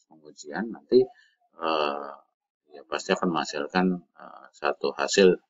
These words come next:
yang, yang, yang tepat gitu ya. Nah, ini citranya berbeda. Eh, proses yang lain itu harus sama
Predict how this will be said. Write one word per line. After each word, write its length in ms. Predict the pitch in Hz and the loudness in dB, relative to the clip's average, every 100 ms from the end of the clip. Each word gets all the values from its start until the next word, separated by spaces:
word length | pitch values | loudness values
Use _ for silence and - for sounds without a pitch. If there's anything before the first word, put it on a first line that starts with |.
| _ 76 | _ -8
yang, 320 | 76 73 73 69 | -4 -4 -8 _
yang, 180 | 71 71 _ _ _ _ | -20 _ _ _ _ _
yang 160 | 69 71 - _ | -20 -20 -20 _
tepat 320 | - - 67 - | -2 0 -2 -4
gitu 240 | - - - | -14 -10 -8
ya. 40 | |
Nah, 140 | 85 - _ _ _ _ 78 80 | -8 -10 _ _ _ _ -18 2
ini 320 | 92 87 - - | 4 4 0 -10
citranya 480 | - - 78 85 | -10 0 0 0
berbeda. 420 | - - - - - - _ _ _ _ 101 | -4 -6 -4 -6 -10 -14 _ _ _ _ -12
Eh, 100 | 104 | -2
proses 320 | - 117 120 117 | 2 4 4 4
yang 160 | 113 | 4
lain 320 | 110 113 117 | 6 4 2
itu 100 | 110 123 | 0 2
harus 240 | 85 92 | 4 4
sama 320 | - 92 85 | 4 2 0